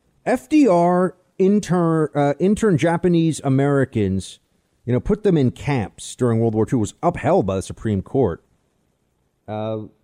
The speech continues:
Woodrow Wilson resegregated the federal civil service. I mean, there are horrible racist presidents in history. They, of course, tend to be Democrats. Uh, but to call Trump the most racist president, this is something they say. This is rhetoric that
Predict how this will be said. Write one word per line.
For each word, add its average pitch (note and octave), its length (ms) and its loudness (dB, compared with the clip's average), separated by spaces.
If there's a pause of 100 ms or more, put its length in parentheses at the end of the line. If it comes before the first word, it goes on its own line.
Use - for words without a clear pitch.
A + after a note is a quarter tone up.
(420)
Woodrow G#3 340 0
Wilson G3+ 440 4
resegregated E3+ 680 2
the C3 80 0
federal C#3 300 0
civil A#2 280 0
service. C#3 340 0
I C#3+ 40 -2
mean, D3 200 0 (260)
there G#3+ 240 2
are C#3+ 160 4
horrible F3 480 4
racist C3 460 0
presidents A#2+ 480 0
in G#2+ 80 -4
history. A#2+ 340 0
They, F2+ 180 -2 (360)
of - 100 -20
course, F#2 220 -14
tend A2 240 -4
to F2+ 40 -4
be E2+ 100 -6
Democrats. F2+ 680 -6 (640)
Uh, B2+ 300 -2 (460)
but C#3+ 160 -2
to E3 60 -2
call A#3+ 260 2
Trump G#3 320 -4
the F3 60 -4
most D#3+ 180 -2
racist D3 340 -2
president, C#3 360 0
this D3+ 120 -2
is E3 80 -4
something D3 240 0
they A2 160 2
say. G#2+ 720 -2 (320)
This C3 160 -2
is A#2+ 120 2
rhetoric B2 560 2
that G#2+ 420 0